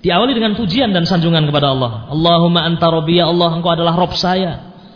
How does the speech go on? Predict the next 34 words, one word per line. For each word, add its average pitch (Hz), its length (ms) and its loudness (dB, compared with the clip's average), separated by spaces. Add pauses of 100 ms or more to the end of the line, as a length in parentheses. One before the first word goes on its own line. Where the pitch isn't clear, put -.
(680)
Khalaqtani, 226 640 2
engkau 277 80 4
yang 262 160 2
menciptakan 254 480 0
aku, 233 160 0
ya 175 160 2
Allah. 143 240 -4 (320)
Wa 180 160 2 (160)
ana 240 320 2
abduka, 214 400 0
saya 269 320 2
adalah 247 160 4
hambamu." 226 720 2 (180)
Yang 131 160 -2
namanya 160 320 0
hamba 156 240 2
lemah, 196 320 0 (720)
butuh, 185 640 -4
fakir. 202 400 -2 (960)
"Wa 220 240 4
ana 220 160 2
ala 190 320 2
ahdika 175 480 4
wa 160 80 4
wa'dika," 160 880 0
dan 151 80 0
aku 180 320 -2
saat 165 400 -2
ini 165 160 0
berada 160 560 0
di 143 160 -4
atas 165 240 -8
perjanjian 156 560 0
denganmu. 151 480 2